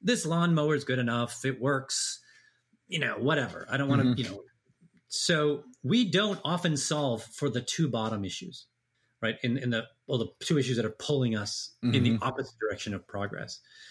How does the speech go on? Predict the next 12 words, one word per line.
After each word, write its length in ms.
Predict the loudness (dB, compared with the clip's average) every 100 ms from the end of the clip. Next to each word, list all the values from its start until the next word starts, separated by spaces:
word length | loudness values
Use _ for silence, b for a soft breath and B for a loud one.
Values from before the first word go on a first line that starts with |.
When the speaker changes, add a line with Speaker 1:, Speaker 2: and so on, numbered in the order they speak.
| B B B
Speaker 1:
And 140 | 0
those 280 | 4 2 2
that 140 | 0 2
really 280 | 2 2
do 580 | 2 2 2 2 -2 -8 _ _
and 100 | -4
understand 540 | 0 0 0 0 2 0
that 240 | -2 -6 -14 -20 -20 _ _
go 280 | 0 2 2
to 140 | 0
great 300 | -2 0 0
lengths, 560 | 0 0 0 -4 -8